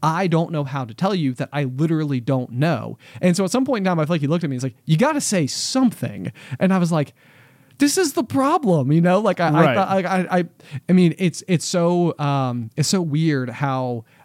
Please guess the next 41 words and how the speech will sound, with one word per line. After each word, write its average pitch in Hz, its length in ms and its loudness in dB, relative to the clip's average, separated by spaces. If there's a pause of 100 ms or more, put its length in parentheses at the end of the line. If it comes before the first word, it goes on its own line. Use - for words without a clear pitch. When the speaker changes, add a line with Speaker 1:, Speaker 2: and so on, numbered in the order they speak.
(160)
Speaker 1:
uh, 123 360 0
like, 135 160 -6
how - 260 -4
there's 143 220 4
this, 135 200 0
like, 127 180 -2
just 131 280 -6
gigantic 143 720 -4 (440)
blockade 135 800 -2 (280)
that 147 120 6
Speaker 2:
Yeah. 160 100 4
Speaker 1:
can, 127 220 0
that 139 100 -2
can, 151 100 -4
like, 127 120 -6
live 147 240 2
up 123 160 -4
there 120 280 -2
and, 147 180 2
Speaker 2:
Mm-hmm. 131 100 4
Speaker 1:
and 123 140 4
stand 151 400 0
in 143 80 0
the 131 80 0
way 139 260 0
of, 120 120 -4
like, 123 160 -8
your 135 80 -2
ability 127 400 0
to, 127 360 0 (120)
to 117 340 0
communicate 139 680 2 (300)
whatever 190 440 2
is, 165 160 0
like, 160 140 -2
so 190 140 0
deep 170 240 -2
down 165 300 -2
inside 170 340 -4
of 117 80 -6
you. 107 220 -8